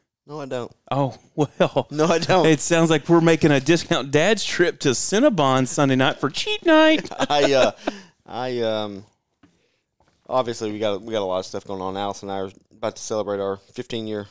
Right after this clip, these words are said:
Speaker 2: Congratulations.
Speaker 1: anniversary.
Speaker 2: That's
Speaker 1: Yeah.
Speaker 2: huge, man.
Speaker 1: Fifty, fifteen years, uh, married, twenty-one years together.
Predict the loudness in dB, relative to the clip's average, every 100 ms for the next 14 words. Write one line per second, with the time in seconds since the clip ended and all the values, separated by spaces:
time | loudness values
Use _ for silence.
0 | _ _ -4 -2 0 2 2 2 0 0
1 | 2 2 2 0 -2 -2 0 2 4 4
2 | 2 0 0 0 -2 -8 -14 -10 -8 -6
3 | -6 -8 -12 -16 -4 -2 0 -2 -2 -4
4 | -4 -8 -10 -10 -10 -16 -10 -6 -6 -6
5 | -10 -12 -12 -12 -12